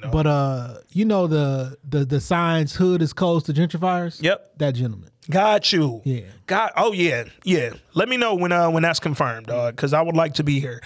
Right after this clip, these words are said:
Speaker 1: 'Cause that's a conversation that, again, is happening right here in our face.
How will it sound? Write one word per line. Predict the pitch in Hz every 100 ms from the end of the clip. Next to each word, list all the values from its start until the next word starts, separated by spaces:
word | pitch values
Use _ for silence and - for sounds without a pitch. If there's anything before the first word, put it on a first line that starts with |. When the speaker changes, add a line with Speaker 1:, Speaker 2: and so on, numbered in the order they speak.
| - -
Speaker 1:
'Cause | - 160
that's | 196 -
a |
conversation | 170 202 196 175 - 202 - 165
that, | 156 -
again, | 147 139 226 165 143
is | 165 -
happening | 208 202 190 160 123
right | 151 185
here | 165 175
in | 151 160
our | 151
face. | - 214 165